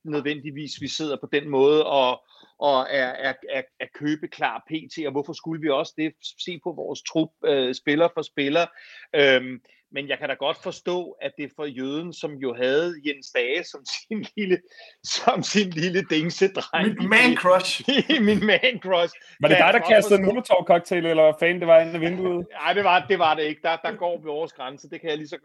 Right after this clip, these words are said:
Speaker 1: lige så godt melde ud, også på jødens vegne. Men bare lige for at si-, for at slutte den af med at sige, at, øhm, altså, kom nu. Velkommen til det virkelige liv, ikke? Altså, de klubber, som har, øh, som har pengene, og som har,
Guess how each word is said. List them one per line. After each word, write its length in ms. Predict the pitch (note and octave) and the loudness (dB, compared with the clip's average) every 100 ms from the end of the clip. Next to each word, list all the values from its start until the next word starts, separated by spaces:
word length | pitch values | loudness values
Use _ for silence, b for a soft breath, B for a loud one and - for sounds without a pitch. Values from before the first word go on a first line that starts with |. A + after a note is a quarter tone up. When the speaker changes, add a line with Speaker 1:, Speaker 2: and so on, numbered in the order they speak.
| - C3+ | -20 _
Speaker 1:
lige 100 | C#3+ | -14
så 100 | E3+ | -4
godt 160 | D3+ D3+ | -4 -2
melde 200 | D3 D3 | -4 -2
ud, 100 | D3 | -2
også 240 | D3 C#3 - | 0 0 -2
på 80 | D#3+ | -6
jødens 360 | C#3+ C#3 D3 | -6 -8 -4
vegne. 300 | C3+ B2 D3 | -2 -2 -4
Men 120 | E3 E3 | -6 -2
bare 160 | F3 F#3+ | 0 0
lige 100 | F#3 | -2
for 80 | G3+ | -10
at 60 | |
si-, 240 | F3 - _ b b b | -10 -18 _ b b b
for 80 | F3+ | -2
at 80 | E3 | -2
slutte 260 | - E3+ - | -2 -8 -6
den 100 | D#3+ | -4
af 160 | G3 | -4
med 100 | G3+ | -2
at 120 | F#3+ D3+ | -4 -4
sige, 480 | - F3 F#3+ F#3 b b b - | -10 -8 -8 -8 b b b -4
at, 260 | C#3 C#3 - | -4 -4 -4
øhm, 300 | C#3 C3+ C3 - | -2 -2 -6 -14
altså, 200 | B2+ - C3+ - _ _ _ - | -14 -8 -10 -10 _ _ _ -2
kom 140 | A3 | 0
nu. 260 | G3 F#3+ F#3 _ _ _ | 0 -2 -4 _ _ _
Velkommen 440 | D#3 E3+ F#3 F#3 F3 | -2 -2 -2 -8 -8
til 140 | F3 | -8
det 100 | E3+ | -6
virkelige 460 | D#3+ D#3+ D#3+ F3 D#3 | -4 -6 -4 -8 -6
liv, 260 | D#3+ E3 | -6 -6
ikke? 200 | F3 F3 _ | -8 -10 _
Altså, 200 | D3+ - | -14 -14
de 200 | C#3+ F#3 D#3+ | -12 -12 -12
klubber, 500 | D3+ E3 D3+ E3+ E3 - | -4 -4 2 2 2 -2
som 240 | - C#3+ C3 | -10 -10 0
har, 400 | D#3 D#3+ C#3 C3 | 2 2 2 -2
øh, 140 | C3 B2+ A2+ | -6 -8 -10
som 200 | D3 C3+ | -12 -6
har 320 | D3 C#3+ C#3 D3 | -2 -2 -4 -8
pengene, 460 | C#3 D3+ E3+ D#3+ | -10 -10 -12 -10
og 140 | C3+ C3+ | -10 -10
som 220 | C3+ A#2+ C#3+ | -14 -4 2
har, 300 | D3 C3+ | 4 4